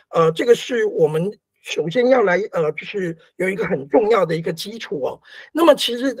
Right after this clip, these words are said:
呃，各位要了解，在现在很多的生成式的A I，其实没有任何一种目前能够超过Chat G P T的一个能力哦。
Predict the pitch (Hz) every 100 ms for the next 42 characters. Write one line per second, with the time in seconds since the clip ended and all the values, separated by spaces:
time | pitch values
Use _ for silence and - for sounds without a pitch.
0 | - 180 160 311 277 254 220 180 175 170
1 | 147 - 220 - - 285 247 208 160 139
2 | 208 196 170 - 208 196 190 - 202 175
3 | 180 190 185 190 - - _ - 269 254
4 | 233 233 247 196 165 220 185 175 175 180
5 | 165 175 131 202 220 165 156 165 170 185
6 | 170 - 185 175 175 - 190 147 190 175
7 | 180 165 180 165 156 139 160 135 135 165
8 | 139